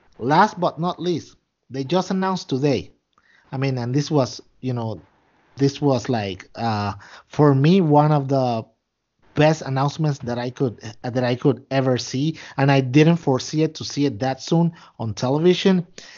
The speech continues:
They announced that the Young Bucks will team up with Kenny again. I can, they can do that forever. I don't mind it. And they're gonna take on Chris Jericho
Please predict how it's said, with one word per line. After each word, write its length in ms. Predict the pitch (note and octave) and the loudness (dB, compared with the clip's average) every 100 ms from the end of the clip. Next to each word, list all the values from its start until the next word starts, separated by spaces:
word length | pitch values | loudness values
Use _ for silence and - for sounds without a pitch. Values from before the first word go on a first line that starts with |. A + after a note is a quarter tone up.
| - _ _ - | -20 _ _ -12
They 280 | G2+ C3 D#3+ | 0 4 6
announced 380 | G#3 A3+ A3 D#3+ | 6 6 4 4
that 240 | D3+ A2+ - | 2 0 -4
the 180 | B2 C#3+ | 0 2
Young 300 | D#3 G#3+ G#3+ | 4 2 4
Bucks 280 | F#3+ - E3 | 2 2 -4
will 220 | E3+ D#3+ | -6 -6
team 240 | - G3 | -4 0
up 160 | G3+ - | 0 -2
with 220 | F3 - | -6 -4
Kenny 400 | F3+ F#3 B2 - - | -2 -2 -2 -8 -12
again. 460 | - F3 E3+ E3 F#3 _ _ _ _ _ _ _ _ - | -6 0 2 2 -2 _ _ _ _ _ _ _ _ -10
I 180 | B2+ B2 | -6 -6
can, 340 | - C#3 B2 | -2 -2 -2
they 140 | A#2+ A#2 | -4 0
can 200 | C3+ B2+ | 0 4
do 140 | C#3+ | 4
that 160 | C#3+ C#3 | 4 2
forever. 340 | D3+ D#3 D#3 | 4 4 4
I 120 | C3 | 2
don't 160 | C3+ D3 | 2 2
mind 260 | D#3 D#3+ | 2 0
it. 160 | C3 - _ _ _ _ _ _ _ - | -2 -8 _ _ _ _ _ _ _ -10
And 260 | D3 D3+ D#3+ | -2 2 4
they're 100 | G#3+ | 4
gonna 180 | B3+ A3+ | 4 2
take 220 | G#3 G3+ | 0 0
on 160 | F#3+ | -4
Chris 360 | - - A3+ A#3 | -6 0 2 2
Jericho 640 | F3 F#3 G3 G3 G3+ G#3 | 4 4 4 2 0 0